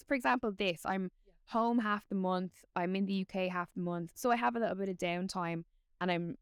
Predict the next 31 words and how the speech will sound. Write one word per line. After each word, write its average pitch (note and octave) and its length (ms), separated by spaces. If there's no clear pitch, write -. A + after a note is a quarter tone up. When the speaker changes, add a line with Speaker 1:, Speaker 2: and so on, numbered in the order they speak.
Speaker 1:
kind G#3+ 180
of G3+ 140
in, G#3+ 340
in A3 160
between G3+ 720
planning F#3 480
new F3 160
projects. G3 720
So A#3+ 140
I A3+ 120
was A3+ 160
like, G#3+ 380
"Okay, G#4 200
I'll, B3+ 300
I'll B3+ 160
accept C#4 380
invitations B3+ 600
to - 80
come B3+ 260
on B3 200
podcasts B3+ 680
or, A#3 120
like, A#3+ 220
meet D#4 300
with C4+ 120
people G#3 460
and, G3 240
you A#3+ 80
know, A3 120
whatever." G#3+ 360
So F#3+ 260